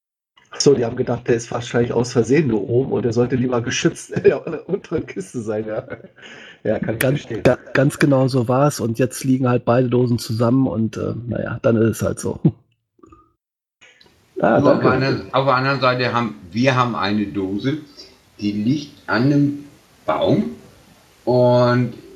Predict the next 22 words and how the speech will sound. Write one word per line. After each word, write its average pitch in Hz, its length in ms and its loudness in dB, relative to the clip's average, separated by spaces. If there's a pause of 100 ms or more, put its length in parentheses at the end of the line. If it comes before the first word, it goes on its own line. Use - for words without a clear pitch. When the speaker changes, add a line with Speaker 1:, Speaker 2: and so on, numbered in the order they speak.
(140)
Speaker 3:
es 101 240 -2
ist, - 320 -8
es 104 240 -2
geht 117 160 0
ja 117 80 2
jetzt 110 300 0
los 120 340 0
mit, 107 300 -2
mit 101 260 2
hier 92 680 0
Freischneiden 113 1120 0
und, 127 280 -2
und, 95 240 -4
und. 175 220 2 (720)
Und 117 480 2
diese 185 340 0
Dose, 127 560 2 (220)
ich - 200 -10
weiß 113 380 2
nicht, 123 420 -4
wie 104 240 -2
oft 123 220 -2